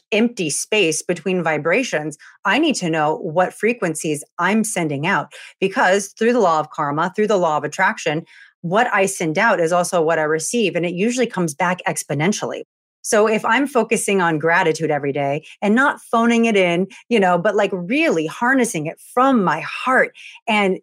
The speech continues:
giving gratitude for things I'm truly grateful for, even if it's something seemingly benign as the sun on my skin or these cozy socks, but I really, really love it and mean it,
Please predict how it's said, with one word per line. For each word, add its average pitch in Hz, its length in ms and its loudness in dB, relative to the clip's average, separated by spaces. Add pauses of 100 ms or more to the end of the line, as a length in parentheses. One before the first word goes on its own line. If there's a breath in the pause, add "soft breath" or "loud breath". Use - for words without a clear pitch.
giving 262 260 0
gratitude 202 460 0
for 196 100 -6
things 190 260 -2
I'm 170 120 -2
truly 262 320 -2
grateful 226 320 -2
for, 165 280 0
even 277 200 -2
if - 100 -2
it's - 140 -6
something 220 420 0 (160 loud breath)
seemingly 262 480 0
benign 180 640 0
as 165 320 -2 (240 loud breath)
the 247 80 2
sun 269 320 -2
on 240 140 0
my 180 100 0
skin 240 540 0
or 202 200 2
these 185 220 -4
cozy 285 380 2
socks, - 520 -2
but 214 140 0
I 208 60 4
really, 240 580 4
really 240 240 4
love 220 240 2
it 240 80 2
and 196 160 2
mean 208 160 0
it, 311 160 -2